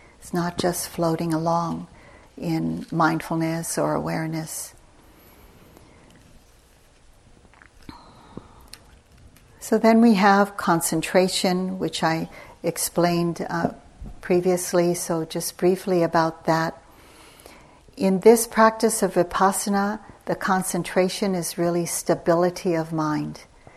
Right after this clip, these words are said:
It's momentary concentration on changing objects.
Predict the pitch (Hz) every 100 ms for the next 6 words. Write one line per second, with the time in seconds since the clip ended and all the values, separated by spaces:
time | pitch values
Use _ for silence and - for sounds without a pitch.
0 | - - _ - 175 175 - 170 151 160
1 | 170 208 214 233 - 185 175 175 - 165
2 | 165 175 160 175 165 - 170 175 - 165
3 | 156 160 - - - - - - 190 180
4 | 180 170 156 151 - 160 - - -